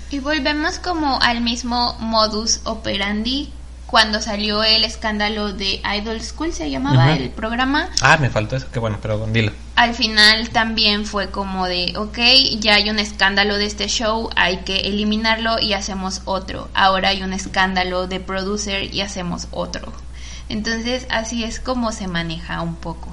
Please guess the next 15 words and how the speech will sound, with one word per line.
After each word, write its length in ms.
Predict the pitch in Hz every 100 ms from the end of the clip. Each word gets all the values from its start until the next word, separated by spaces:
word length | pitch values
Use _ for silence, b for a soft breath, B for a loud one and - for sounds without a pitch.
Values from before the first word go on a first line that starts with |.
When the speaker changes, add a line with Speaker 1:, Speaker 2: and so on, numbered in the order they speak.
| 175 - - B B B -
Speaker 2:
Después, 480 | 127 127 - 160 165 -
qué 100 | -
bueno 240 | 151 156 165
que 80 | 160
me 100 | 143
recordaste 480 | 127 127 123 123 123
eso, 120 | 120
porque 220 | - 131
sí 100 | 131
lo 120 | 123
tenía 200 | 123 113
aquí 120 | 113
en 40 | 113
mis 140 | 110
anotaciones. 580 | 113 110 107 110 104 -